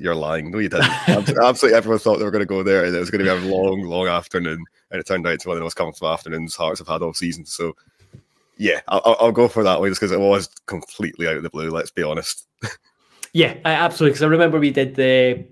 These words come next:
Speaker 2: preview show and it was just like,
Speaker 1: We were very
Speaker 2: "Can"
Speaker 1: doom and gloom.
Speaker 2: <laughs> Yeah, "Can, can Hearts win at Celtic, uh, Celtic Park?" And there was so many people just like, "No, finished. That's it.
Speaker 1: <laughs> Yep. <laughs>
Speaker 2: No,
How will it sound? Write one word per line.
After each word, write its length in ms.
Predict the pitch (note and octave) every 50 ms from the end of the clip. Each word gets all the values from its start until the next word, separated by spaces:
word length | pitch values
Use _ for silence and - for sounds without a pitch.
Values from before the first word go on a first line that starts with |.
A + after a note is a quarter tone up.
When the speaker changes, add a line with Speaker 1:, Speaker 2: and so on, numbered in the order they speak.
| _ -
Speaker 2:
preview 800 | - - - D3 D3+ D#3+ D#3+ D3+ D3 D3+ D3 D3 D3 C#3+ C#3 C3
show 640 | C3 - - - - C#3+ C#3 C3+ C3+ C3+ C3 C3 -
and 180 | C3+ B2+ B2
it 80 | C3 A#2+
was 120 | B2 A2+
just 180 | B2+ B2+ - -
like, 100 | B2 G#2+
Speaker 1:
We 80 | G#2
were 140 | G#2 G#2 G2+
very 300 | E2+ F#2+ G2 F#2+ G2 G2
Speaker 2:
"Can" 80 | G2 F#2
Speaker 1:
doom 160 | F#2+ F2 F#2
and 100 | F#2 F#2
gloom. 320 | F2+ F#2 F2+ F2+ F2 - _ _
Speaker 2:
<laughs> 60 | -
Yeah, 320 | F3 D3 - D3 F#3 F3+ - - - - -
"Can, 260 | - D#3 D#3 D#3+ D3+
can 200 | - D#3 D3 D3
Hearts 320 | C3 C#3+ D3 C#3 - - -
win 140 | D3 C#3+
at 80 | C#3+ B2+
Celtic, 480 | - - D3 D3 C#3+ - C3+ A#2+ - C#3
uh, 100 | C3 B2
Celtic 300 | B2 C#3 C3+ B2+ B2+ B2+
Park?" 220 | C#3 C#3 C3 B2+
And 100 | C3 B2
there 40 | B2
was 120 | A#2+ A#2
so 140 | - D3 C#3+
many 140 | C3+ C3+ B2+
people 180 | C#3+ C#3 C3+
just 160 | B2 B2+ - -
like, 160 | A#2 A2+ - - - -
"No, 320 | D3+ D#3 D#3+ D#3 - - - - _ _ _ _ _ _ _ _ _ _ _ _ _ _ - - _ - -
finished. 340 | - B2 A2 - - - - - _ _ -
That's 160 | - B2+ B2 -
it. 120 | G#2+ G2
Speaker 1:
<laughs> 20 | -
Yep. 920 | A#2+ - - - G#2+ - - B2+ D3+ - D3+ C#3+ F#3+ - E3 - D#3+
<laughs> 0 |
Speaker 2:
No, 60 | -